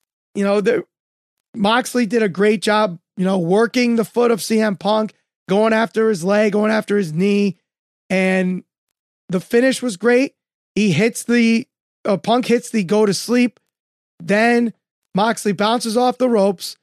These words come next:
lands on C M Punk, and he's able to get up and hit him a second time for the, uh, go to sleep. And we have a new A E W World Champion in C M Punk in front of his hometown.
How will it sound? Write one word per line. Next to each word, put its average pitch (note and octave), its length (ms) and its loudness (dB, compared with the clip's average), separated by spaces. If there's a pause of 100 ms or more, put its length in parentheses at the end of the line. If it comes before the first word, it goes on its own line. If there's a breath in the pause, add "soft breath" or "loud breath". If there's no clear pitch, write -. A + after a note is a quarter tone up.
(220)
lands A#3+ 400 2
on A#3+ 160 0
C A#3 180 -2
M G#3+ 160 -2
Punk, G3+ 400 -2 (420)
and F#3+ 80 -2
he's G3 140 0
able A3 220 4
to G#3+ 60 2
get G#3+ 220 0
up G#3+ 240 -2
and - 80 -2
hit G#3+ 160 0
him G3 200 -4 (100)
a F#3+ 100 -2
second A#3 560 -2
time F#3 400 -2 (420)
for G#3 420 4
the, F#3+ 560 0 (480)
uh, F3+ 280 0 (520)
go G#3+ 180 2
to G3+ 80 2
sleep. F#3+ 460 0 (340)
And G#3+ 140 0
we A3 80 4
have G#3 300 2
a G3+ 80 2
new G#3+ 360 2
A G#3 160 2
E G3+ 180 2
W F#3+ 300 0
World F#3+ 180 0
Champion G3+ 380 -2
in E3+ 60 -2
C G#3 160 -4
M G3 100 -4
Punk G#3 240 -2
in F3+ 60 -6
front G#3 180 -2
of F#3 60 0
his E3+ 140 -2
hometown. A#3 640 0